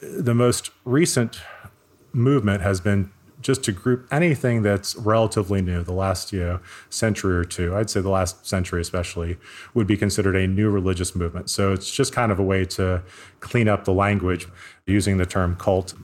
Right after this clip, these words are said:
There's an earlier Latin derivation that I won't get into about the term cult actually referred to cultus in, in Latin, but that's a whole different story. So I'm not gonna get into, uh,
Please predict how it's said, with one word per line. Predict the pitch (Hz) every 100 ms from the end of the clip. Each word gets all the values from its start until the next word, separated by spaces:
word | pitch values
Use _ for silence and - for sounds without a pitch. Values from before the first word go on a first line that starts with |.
| - 110
There's | 120
an | 127
earlier | 135 127 113
Latin | 104 107 113 107
derivation | 107 104 107 104 104
that | 98
I |
won't | 95 98
get | 98
into | 98 95 98
about | 90 92 90 - - -
the | 95
term | 104 95 92 98 156 -
cult | 110 104
actually | 95 95 92
referred | 90 90 98 87
to | 87 87
cultus | - 107 95 113 101 -
in, | - 92 95
in | 95
Latin, | 92 92 95 90 87
but | 90 87 -
that's | 95 95
a | 92
whole | 92 90
different | 90 87 90 90 -
story. | - 92 87
So | 85 90
I'm | 92 98
not | 101 98
gonna | 92
get | 92 92
into, | 87 - 87 85
uh, | 85